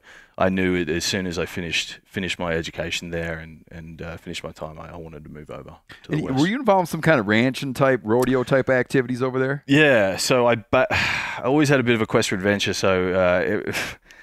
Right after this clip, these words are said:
Speaker 1: it, w-, my, my mate and I basically worked out, like,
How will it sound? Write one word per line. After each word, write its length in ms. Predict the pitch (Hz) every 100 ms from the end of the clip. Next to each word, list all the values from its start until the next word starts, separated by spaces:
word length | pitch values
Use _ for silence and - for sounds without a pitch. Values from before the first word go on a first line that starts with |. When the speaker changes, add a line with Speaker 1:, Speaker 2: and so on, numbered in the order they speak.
| - _ _ - - -
Speaker 1:
it, 60 | -
w-, 220 | 120 -
my, 300 | 123 120 117 -
my 200 | 120 117
mate 240 | 117 127 139
and 100 | 120
I 80 | 113
basically 520 | 101 98 113 107 98
worked 360 | 90 92 90 98
out, 320 | 90 87 -
like, 360 | 85 85 -